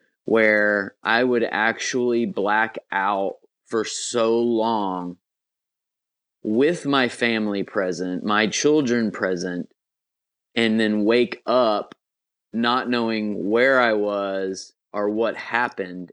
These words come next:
and having to be told the horrors of things I have done in situations that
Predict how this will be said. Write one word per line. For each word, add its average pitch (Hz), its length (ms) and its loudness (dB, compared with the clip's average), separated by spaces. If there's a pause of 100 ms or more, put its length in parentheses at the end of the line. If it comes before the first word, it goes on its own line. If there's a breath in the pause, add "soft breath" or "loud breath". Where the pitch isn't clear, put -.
(100)
and 95 200 -6
having 107 500 0
to 104 120 -4
be 95 220 -2
told 104 800 2 (960)
the 107 220 2
horrors 113 640 2
of 101 180 -4
things 110 460 -6
I 92 160 -4
have 92 320 -4
done 110 560 -2 (580)
in 104 640 -2 (800)
situations 123 680 0
that 104 400 0